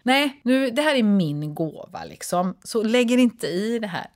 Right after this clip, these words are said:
Sen så g-, går det en vecka, så ringer det upp någon snubbe, tror jag, ifrån vår reklambyrå. Och så sa: "Du, nu har jag, alltså, jag har en, eh, en kille här på byrån som har gjort en grej som jag tänkte,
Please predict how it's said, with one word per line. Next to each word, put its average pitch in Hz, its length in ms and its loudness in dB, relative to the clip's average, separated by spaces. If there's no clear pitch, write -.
Sen 269 260 0
så 254 120 -6
g-, 233 120 -6
går 220 220 -2
det 196 60 0
en 208 60 -2
vecka, 208 240 -6
så - 140 -6
ringer 202 240 -2
det 196 160 0
upp - 280 -4
någon 160 180 -4
snubbe, 160 320 -8
tror 156 160 -8
jag, 143 200 -10
ifrån 139 420 -10
vår 156 160 -8
reklambyrå. 147 640 -6
Och 170 80 -6
så 180 160 -8
sa: - 180 -8
"Du, 240 200 4
nu 240 100 4
har 262 140 2
jag, 262 140 4
alltså, 185 420 0
jag 214 60 0
har 220 160 0
en, 175 140 -4
eh, 170 500 -6
en 233 60 -4
kille 175 280 -6
här 160 160 -6
på - 240 -12
byrån 147 380 -6
som 156 160 -10
har 160 80 -6
gjort 160 240 -10
en 139 120 -6
grej 143 280 -6
som 151 240 -8
jag 135 140 -10
tänkte, 143 540 -8